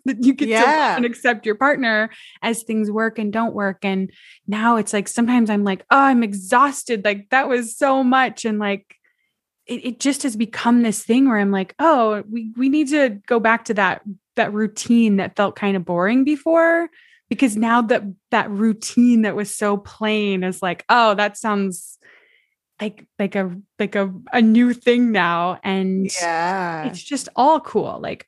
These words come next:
Speaker 1: what a dynamic. And then I think about Danielle.
Speaker 2: Yeah.
Speaker 1: What if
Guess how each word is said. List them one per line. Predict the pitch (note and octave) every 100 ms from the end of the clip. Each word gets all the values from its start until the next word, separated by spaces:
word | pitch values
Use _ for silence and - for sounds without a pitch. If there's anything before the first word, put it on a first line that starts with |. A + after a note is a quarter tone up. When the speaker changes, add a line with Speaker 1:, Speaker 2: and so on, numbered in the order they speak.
| _
Speaker 1:
what | A#3 G#3 A3 -
a | G#3 G3 _ _ -
dynamic. | G#3+ G#3 G3 G3 G3 G3 F3+ -
And | A3
then | B3 F4
I | D#4+
think | A3+ G3
about | F#3 D#3+
Danielle. | F3 E3 D#3 - - _ _ _
Speaker 2:
Yeah. | A3+ G#3 - - _ F3 F#3+
Speaker 1:
What | D4
if | A#4+